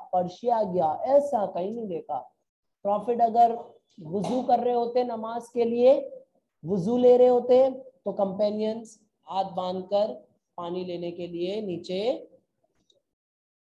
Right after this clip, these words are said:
खड़े हो जाते कि हमें जो है ना वो उसी पानी से हम भी वुजू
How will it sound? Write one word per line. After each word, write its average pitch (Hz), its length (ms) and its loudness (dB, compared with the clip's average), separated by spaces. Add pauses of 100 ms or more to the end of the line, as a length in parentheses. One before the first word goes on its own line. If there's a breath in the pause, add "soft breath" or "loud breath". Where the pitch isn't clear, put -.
(140)
खड़े 196 180 0
हो 190 120 -2
जाते 180 340 -2
कि 196 100 -12
हमें 175 280 -10
जो 175 120 -2
है 165 60 2
ना 190 120 -2
वो 185 420 2 (380)
उसी 220 260 2
पानी 185 300 0
से 185 120 -4
हम 175 180 0
भी 185 120 -2
वुजू 180 520 -2